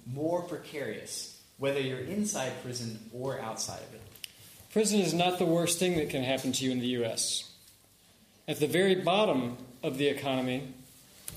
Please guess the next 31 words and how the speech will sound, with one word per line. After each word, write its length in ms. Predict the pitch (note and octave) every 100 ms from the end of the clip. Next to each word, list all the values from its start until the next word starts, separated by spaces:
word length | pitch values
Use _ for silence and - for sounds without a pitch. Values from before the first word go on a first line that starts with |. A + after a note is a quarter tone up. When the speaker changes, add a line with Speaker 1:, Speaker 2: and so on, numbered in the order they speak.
| -
Speaker 2:
we 80 | D3+
find 280 | - D#3+ D#3
the 80 |
homeless, 720 | C#3 G3 F3+ B2+ A#2 - - -
the 140 | D3
jobless, 760 | C3 E3+ D#3 - - - - - - - - -
people 300 | A3 A3+ G#3+
who 240 | E3+ F#3+ F#3+
try 320 | - G3+ G#3
to 100 | G3+
get 140 | F#3+
into 220 | G3 G#3 F3
prison 360 | F3 D#3+ D#3
so 160 | D3 D#3+
that 100 | D#3
they 120 | D#3+
can 140 | D#3
survive 420 | - - D#3+ E3 D#3
the 60 |
winter. 360 | D3 F3 - - - - - - - - -
This 200 | E3 F3+
is 100 | G#3
the 140 | F3+ F#3
end 220 | F#3+ G3+
result 400 | F3 E3+ F3 E3+
for 160 | D#3+ C#3
humanity 600 | D#3+ D#3 E3 D3+ A#2 G#2+ -
in 160 | D3 C3+
a 200 | C3+ C3
globalized 640 | C3+ E3 D#3+ D3+ C3 -
capitalism, 580 | C#3 B2+ - A2 - A2+